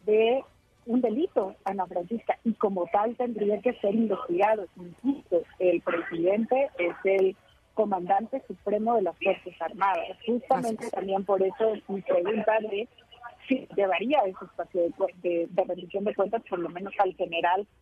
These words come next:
Speaker 1: Aurumaro Martínez, em, para que justamente explicara qué es lo que, lo que han hecho con esta estrategia que para el presidente le dicen que es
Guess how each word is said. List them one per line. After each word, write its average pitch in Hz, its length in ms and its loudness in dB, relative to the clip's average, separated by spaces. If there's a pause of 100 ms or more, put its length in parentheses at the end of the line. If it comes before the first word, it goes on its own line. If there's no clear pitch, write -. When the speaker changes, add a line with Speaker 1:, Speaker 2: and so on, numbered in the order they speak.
(240)
Speaker 1:
Aurumaro 196 500 2
Martínez, 254 640 2 (480)
em, 208 880 2 (280)
para 196 180 2
que 190 140 -8
justamente 269 540 -2
explicara - 760 -2 (720)
qué 294 100 -12
es 285 120 -12
lo 269 180 2
que, 185 440 -2 (140)
lo 185 140 0
que 208 140 0
han 214 180 2
hecho 240 420 0
con 180 220 -2
esta 180 260 -4
estrategia 208 580 0
que 170 160 -4
para 160 240 2
el 165 80 -4
presidente 190 500 2
le 185 120 4
dicen 190 360 -2
que 175 360 6
es 180 60 0